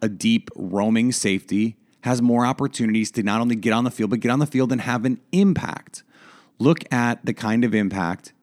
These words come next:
Derwin James had being able to play all over the field. Look at the kind of impact a linebacker like Leighton Vander Esch had on Dallas or Darius Leonard.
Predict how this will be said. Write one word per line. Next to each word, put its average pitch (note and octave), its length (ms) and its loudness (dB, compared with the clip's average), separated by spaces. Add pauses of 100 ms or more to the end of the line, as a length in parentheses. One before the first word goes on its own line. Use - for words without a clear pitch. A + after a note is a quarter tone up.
Derwin A2+ 320 2
James G#2 340 0
had F2+ 320 -2
being G2 160 0
able F#2+ 160 -2
to G2+ 80 -4
play F#2 400 -2
all G#2 260 -2
over F2+ 400 -4
the F2+ 100 -6
field. G2 400 0 (440)
Look D3+ 240 4
at F3+ 100 2
the D3 80 2
kind B2+ 300 2
of G#2+ 80 0
impact F#2+ 680 -2 (420)
a - 60 -4
linebacker A2+ 600 2
like G2+ 180 -2
Leighton G2 300 -2
Vander A#2+ 360 2
Esch - 440 -4 (380)
had F#2 360 -2
on G2+ 220 -2
Dallas A#2 580 0
or G#2+ 140 -2
Darius F#2+ 500 -2
Leonard. A2+ 380 0